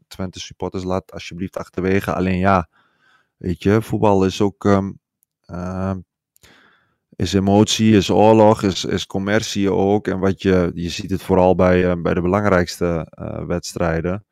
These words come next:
Eh, dan proberen, eh, clubs toch een, toch een, eh, vijandig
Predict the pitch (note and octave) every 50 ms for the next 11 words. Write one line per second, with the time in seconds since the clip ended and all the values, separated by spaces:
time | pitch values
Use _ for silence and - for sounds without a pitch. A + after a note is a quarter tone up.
0 | _ _ _ _ _ _ _ _ _ _ _ _ _ _ - G#2 F#2 F#2+ F#2 D#2+
1 | D#2 C#2+ F2 D#2 - - F2 E2+ F#2 F2+ F2+ F2+ F2+ F2+ F2 F2 F2 - _ _
2 | - F2+ F2+ - - - F2+ - - - G2 F#2 - - F#2 F#2 F2+ E2+ - _
3 | G2 F2+ - - F#2 F2+ F2+ F2+ F2+ F2 - _ _ _ - - F2+ F2+ F2+ F#2+
4 | F#2 F2 F2+ - -